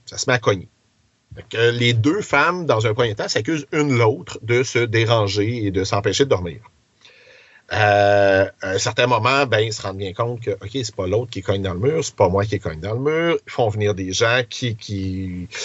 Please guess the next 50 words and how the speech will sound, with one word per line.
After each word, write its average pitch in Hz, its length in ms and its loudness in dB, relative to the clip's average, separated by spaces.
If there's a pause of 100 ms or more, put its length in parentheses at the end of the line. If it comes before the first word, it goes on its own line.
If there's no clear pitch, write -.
(420)
vivent 123 300 4
le 135 80 4
même 127 160 2
phénomène. 135 340 2
Puis 147 100 -2
les 135 140 2
coups 208 220 -4
sont 139 160 2
quand 127 180 0
même 131 160 2
forts, 113 280 2
là, 92 100 -6
sont, 101 240 -4
sont 104 160 0
pas 127 120 2
subtils, 139 640 2
on 113 100 2
peut 110 120 -2
pas 139 120 2
les 120 260 -2
ignorer. 117 520 2 (420)
Euh, 110 220 4
même 131 300 2
tellement 120 440 2
que 120 380 0
quand 127 380 2
la, 101 420 0
la, 98 200 -2
la 95 140 0
télévision 110 440 2
va 110 100 2
venir 101 240 -2
un 92 80 -2
peu 90 120 -6
plus 90 180 -14
tard, 107 420 2 (180)
T 95 120 -2
V 87 140 -4
A 98 80 2
est 98 120 -2
allée 82 160 -2
sur - 180 -8
place, 120 440 -2 (340)
on, 117 260 2
on 123 120 0
voyait 135 340 0
les 143 100 4
murs 135 200 2
bouger, 113 500 0
là. 55 80 -12